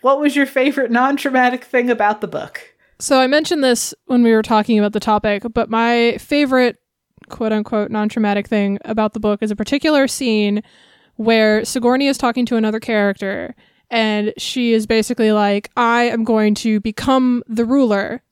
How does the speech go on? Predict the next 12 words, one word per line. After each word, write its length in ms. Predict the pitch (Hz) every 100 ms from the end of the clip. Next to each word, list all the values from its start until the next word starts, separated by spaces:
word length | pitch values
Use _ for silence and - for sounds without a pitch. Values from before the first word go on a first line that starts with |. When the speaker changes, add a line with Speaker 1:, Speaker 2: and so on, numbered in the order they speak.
| -
Speaker 2:
That's 260 | 240 240
my 180 | 254 240
goal." 420 | 226 202 - - - _ _ _
And 140 | 226 226
the 60 |
other 140 | 233 226
character 360 | - 226 214
is 100 | 220
like, 240 | 214 208 -
"Okay, 560 | 233 240 202 208 226 - _ _ _ _
then 260 | 220 294 220
what? 260 | 202 -